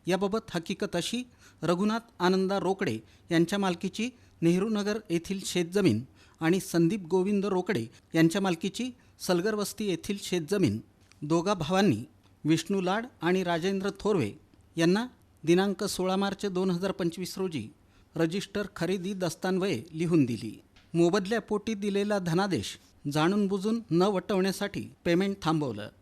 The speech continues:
त्यानंतर दोघा भावांनी आरोपींशी संपर्क साधण्याचा प्रयत्न केला. आपली फसवणूक झाल्याचं लक्षात आल्यानंतर फिर्याद दाखल केली. त्यानुसार सदर बाजार पोलीस ठाण्यात दोन गुन्हे दाखल झाले. पोलिसांनी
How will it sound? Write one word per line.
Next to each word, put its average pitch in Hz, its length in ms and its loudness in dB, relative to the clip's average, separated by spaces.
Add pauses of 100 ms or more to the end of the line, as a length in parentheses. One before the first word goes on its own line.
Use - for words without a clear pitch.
(400)
त्यानंतर 196 460 0 (460)
दोघा 165 300 0
भावांनी 180 480 0 (340)
आरोपींशी 190 580 -2
संपर्क 185 420 -2
साधण्याचा 185 500 -2
प्रयत्न 156 460 0
केला. 110 240 -8 (420)
आपली 190 260 -4
फसवणूक 190 540 -6
झाल्याचं 185 360 -2
लक्षात - 480 -6
आल्यानंतर 175 520 0 (360)
फिर्याद 170 380 0
दाखल 143 340 -4
केली. 113 240 -6 (140)
त्यानुसार 185 420 0
सदर 175 300 -2
बाजार 180 260 0
पोलीस 175 320 -2
ठाण्यात 190 220 0 (460)
दोन 180 280 0
गुन्हे 180 320 0
दाखल 147 340 -2
झाले. 113 320 -6 (440)
पोलिसांनी 190 520 0